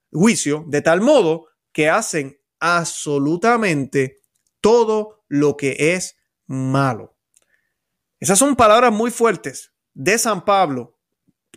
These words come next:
Hasta que yo sepa, hasta ayer, y lo sabemos porque es doctrina de la Iglesia Católica, y lo creen hasta los protestantes, lo creemos todos los cristianos del mundo.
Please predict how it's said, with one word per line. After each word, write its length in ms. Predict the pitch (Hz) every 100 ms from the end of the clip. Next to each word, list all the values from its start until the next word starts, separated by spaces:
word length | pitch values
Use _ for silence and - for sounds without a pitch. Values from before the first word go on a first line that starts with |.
| _
Hasta 340 | 143 - 135
que 120 | 143 139
yo 180 | 185
sepa, 380 | 220 240 240 247
hasta 200 | 226 160
ayer, 440 | 135 165 247 269 - _ _
y 140 | - 135
lo 100 | 131
sabemos 460 | 139 143 220 240
porque 360 | 170 147 151 151
es 160 | 170 175
doctrina 500 | 143 - 160 190 180
de 60 |
la 60 | 156
Iglesia 360 | 151 170 175
Católica, 680 | 160 143 170 220 214 233 240 - _ _
y 100 | -
lo 140 | 131 127
creen 240 | 185 220
hasta 200 | 185 175
los 80 | 147
protestantes, 760 | - 147 139 - 175 220 220
lo 120 | 202
creemos 280 | 156 190 220
todos 200 | 233 254
los 100 | 254
cristianos 420 | 254 220 226 220
del 160 | 208 202
mundo. 420 | 175 147 123 -